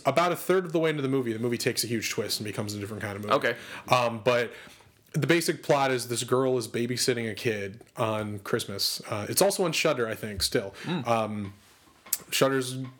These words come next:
Speaker 1: I, I should start getting them to pay me because <laughs> I've mentioned them so many times. But, um, they, uh,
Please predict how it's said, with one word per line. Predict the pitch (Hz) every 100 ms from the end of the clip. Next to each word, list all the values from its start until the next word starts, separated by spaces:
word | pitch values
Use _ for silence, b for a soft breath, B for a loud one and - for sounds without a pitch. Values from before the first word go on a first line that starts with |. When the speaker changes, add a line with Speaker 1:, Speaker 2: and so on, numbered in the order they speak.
| - 120 113
Speaker 1:
I, | 127
I | 123
should | 120 127
start | - 120 107
getting | 110 110
them | 107
to | 104
pay | 113 104
me | 101 -
because | 110 113 107 -
<laughs> |
I've | 147 -
mentioned | 123 120 123
them | 110
so | 117
many | 107
times. | 104 107 B B B
But, | 131 131 127
um, | 127 120 B B B B B
they, | 135 131 135 127
uh, | 123 120 117